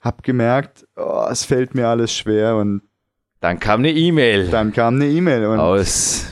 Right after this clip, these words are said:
Speaker 2: ferner Liefen.
Speaker 1: Genau,
Speaker 2: Sag ich
Speaker 1: aus
Speaker 2: jetzt
Speaker 1: dem
Speaker 2: einfach
Speaker 1: Indischen
Speaker 2: mal.
Speaker 1: Ozean.
Speaker 2: <laughs> Ja, genau.
Speaker 1: <laughs> Direkt nach Peak Country und ja, ich hab dich dann einfach angeschrieben, weil ich sowas dann mache, Nägel mit Köpfen.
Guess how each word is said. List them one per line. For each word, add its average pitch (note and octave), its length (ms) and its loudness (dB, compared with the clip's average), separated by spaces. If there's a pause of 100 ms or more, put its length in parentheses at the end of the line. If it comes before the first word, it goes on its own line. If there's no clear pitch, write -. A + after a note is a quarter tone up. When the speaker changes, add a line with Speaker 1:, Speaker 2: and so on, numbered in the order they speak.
Speaker 2:
ferner G2 840 0
Liefen. G#2 480 -2 (180)
Speaker 1:
Genau, D3 300 2
Speaker 2:
Sag C3+ 80 2
ich A#2+ 60 2
Speaker 1:
aus C3 60 4
Speaker 2:
jetzt C#3 140 0
Speaker 1:
dem A2+ 140 4
Speaker 2:
einfach D3+ 140 4
Speaker 1:
Indischen G#2 200 2
Speaker 2:
mal. D3 60 4
Speaker 1:
Ozean. C#3+ 520 2
Speaker 2:
<laughs> D3+ 80 4
Ja, D3+ 160 4
genau. C#3+ 380 2 (220)
Speaker 1:
<laughs> F#3 220 -8
Direkt D3 380 2
nach D3 200 0
Peak D#3 180 -2
Country C#3 380 2
und A#2 180 0 (320)
ja, C3+ 260 2
ich A2+ 160 -2
hab B2 120 0
dich - 120 -12
dann A#2+ 140 -2
einfach A#2+ 320 0
angeschrieben, C3 640 -2
weil A#2 180 2
ich - 300 -10 (400)
sowas C3+ 400 0
dann C3 120 2
mache, A2 340 0 (100)
Nägel B2 300 0
mit A#2 140 -2
Köpfen. A#2 380 -2